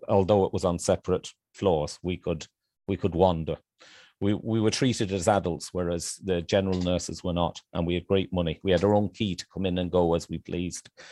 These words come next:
So I was free, free of, of <laughs> my parents, free of everybody else, and I had fantastic money, and God, did I spend it. God,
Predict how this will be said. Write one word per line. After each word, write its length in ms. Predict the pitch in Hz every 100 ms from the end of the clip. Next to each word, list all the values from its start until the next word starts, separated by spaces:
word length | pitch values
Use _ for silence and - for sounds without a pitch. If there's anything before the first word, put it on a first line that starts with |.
| - -
So 340 | - 110 - _ 131
I 200 | 151 156
was 280 | 139 - - _ _
free, 440 | - 165 175 95 - _ _ _ -
free 280 | 123 139 131
of, 240 | 104 -
of 280 | 107 95 -
<laughs> 20 |
my 120 | 127
parents, 560 | 101 123 110 107 135 -
free 220 | 127 120
of 100 | 101
everybody 400 | 110 101 98 98
else, 200 | 98 - - -
and 120 | 104
I 60 | 107
had 140 | 90
fantastic 720 | - 104 - 123 113 - 104
money, 300 | 107 104 92 92
and 160 | 90
God, 220 | 98 98
did 140 | 95 92
I 100 | 92
spend 400 | - 95 87 82
it. 100 | - _ -
God, 260 | 92 90